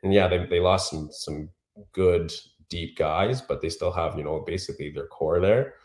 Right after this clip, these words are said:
You know, I, I thought they were gonna come in and just mop the floor with them, but they, uh, I mean, yeah, yeah, it's just like they prove themselves. Like, it was, it was really good to see that, you know, Marner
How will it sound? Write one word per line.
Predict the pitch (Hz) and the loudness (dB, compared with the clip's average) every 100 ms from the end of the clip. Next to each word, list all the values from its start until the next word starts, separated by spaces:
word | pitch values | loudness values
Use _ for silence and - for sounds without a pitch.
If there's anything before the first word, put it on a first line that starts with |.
| _ _ _ _ _ _ - | _ _ _ _ _ _ -8
You | 90 | -6
know, | - | -4
I, | 78 87 | -4 -2
I | 87 | 0
thought | 85 | -2
they | 78 | -4
were | 78 | -6
gonna | 71 | -8
come | - - 57 | -10 -12 -10
in | 60 | -12
and | - | -12
just | - - - 76 | -14 -14 -12 -10
mop | 71 - | -12 -12
the | - | -16
floor | - 67 73 | -8 -4 -4
with | 87 | -6
them, | 82 - | -14 -14
but | - _ _ _ _ _ _ - | -16 _ _ _ _ _ _ -6
they, | 90 104 | 2 4
uh, | 98 92 90 87 85 90 - _ _ _ - - | 6 6 4 2 0 -6 -16 _ _ _ -20 -6
I | 98 | 2
mean, | 107 107 95 - - _ - | 6 6 4 0 -16 _ -4
yeah, | 107 104 | 0 2
yeah, | 95 104 - | 6 4 4
it's | 101 98 | 0 0
just | 101 | 2
like | 104 | 2
they | 117 | 2
prove | 110 127 | 4 4
themselves. | 127 113 95 85 92 | 4 2 2 2 0
Like, | 90 | 0
it | 92 | 0
was, | 87 | 0
it | 98 | -2
was | 92 | 0
really | 98 107 | 2 4
good | 98 101 | 4 2
to | |
see | 92 - 92 | 0 -4 0
that, | 92 87 | 2 0
you | |
know, | 87 | -2
Marner | 85 90 92 95 90 92 | -2 -2 0 2 0 -2